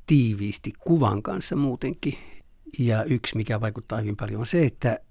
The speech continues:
muutaman viime vuoden ajan mä, siis, ö, kuvataiteen lisäksi, taikka perinteisen kuvataiteen lisäksi, varoin valokuvaamaan.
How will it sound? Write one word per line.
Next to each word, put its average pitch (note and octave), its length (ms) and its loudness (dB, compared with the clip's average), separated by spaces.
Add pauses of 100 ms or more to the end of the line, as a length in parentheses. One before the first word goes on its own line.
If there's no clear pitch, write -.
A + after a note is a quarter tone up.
(240)
muutaman A2+ 520 2 (300)
viime B2+ 240 2
vuoden A2+ 280 -4
ajan B2 280 2
mä, A2+ 180 0 (260)
siis, B2+ 220 -4
ö, C#3+ 200 -2
kuvataiteen C3+ 480 2
lisäksi, C#3+ 520 0
taikka - 260 0
perinteisen G#2+ 600 -4
kuvataiteen A#2 540 -4
lisäksi, C3 420 -2 (100)
varoin D3+ 240 4
valokuvaamaan. E3 800 2